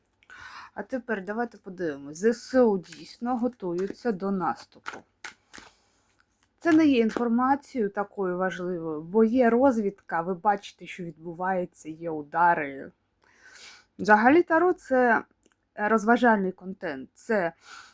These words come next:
категорія розважального контенту. Вважається офіційно,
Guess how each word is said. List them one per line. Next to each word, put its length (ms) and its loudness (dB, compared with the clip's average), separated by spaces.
категорія 560 2
розважального 640 -2
контенту. 580 -20
Вважається 720 -4
офіційно, 1000 -2